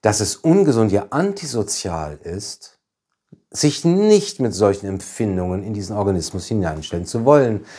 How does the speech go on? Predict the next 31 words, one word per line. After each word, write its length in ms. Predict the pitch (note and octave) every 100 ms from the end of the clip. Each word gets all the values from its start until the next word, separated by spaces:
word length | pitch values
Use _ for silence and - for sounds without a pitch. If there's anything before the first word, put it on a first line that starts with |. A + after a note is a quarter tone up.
| - -
Also 200 | G#2+ G#2
wer 80 | A2+
da 100 | A2
ankommt 440 | F#2 F#2 F#2 G#2
und 100 | G#2+
sagt, 220 | F#2+ G2
„Hey, 520 | D#3 F3+ D#3+ C#3 A#2 G2
wir 140 | G2
machen 240 | F2 F#2
Gemeinschaft“ 640 | F2+ C3 F#3+ F#3 D#3 B2+ -
und 80 | G2+
so 100 | F#2
weiter, 420 | F#2 F#2 F#2 E2
ja, 140 | G#2 F#2
und, 180 | F2+
und 200 | F#2 F2+
hat 180 | - E3+
diese 260 | F#3 B2 G#2
Empfindungen 560 | F#2 - F2+ E2+ E2
nicht, 320 | D#2+ A2+ A2+ _ _ - - - -
ähm, 320 | A2 G#2 F#2+
sa-, 160 | F#2 F2
dass 240 | D#2+ F#2
man 100 | G2
sagen 200 | E2 E2
muss, 220 | F2+ -
„Sorry, 420 | - D#3 B2+ F#2+ -
das 300 | E2 E3+ E3
ist 220 | F3+ G3
antisozial, 720 | D3+ F#3 F#3+ F3+ F3 - B2 G2+
Baby.“ 600 | A2+ A2 A2+ A2 A2